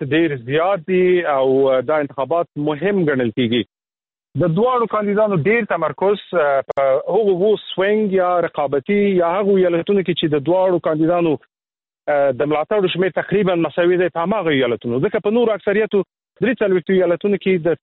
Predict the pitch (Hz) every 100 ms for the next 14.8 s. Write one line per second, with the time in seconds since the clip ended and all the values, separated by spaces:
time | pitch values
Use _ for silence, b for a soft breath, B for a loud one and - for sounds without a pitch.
0 | - 156 160 147 143 131 156 165 147 _
1 | _ - 160 160 190 190 180 165 160 196
2 | 190 175 165 185 135 107 - _ _ _
3 | _ _ _ 131 165 202 196 180 190 190
4 | 175 160 226 196 175 175 185 170 160 160
5 | 156 170 160 160 151 175 185 180 180 180
6 | - - 156 208 254 190 - 151 143 147
7 | 143 175 165 160 151 - 143 147 165 180
8 | 151 139 - 190 180 175 156 165 147 _
9 | _ _ _ _ _ _ 156 170 175 160
10 | 151 147 147 196 185 175 165 - 170 170
11 | 156 147 135 139 170 170 165 160 156 156
12 | 151 - _ _ _ _ _ 135 131 127
13 | 123 - 135 127 127 117 131 127 120 _
14 | _ _ 156 165 160 143 135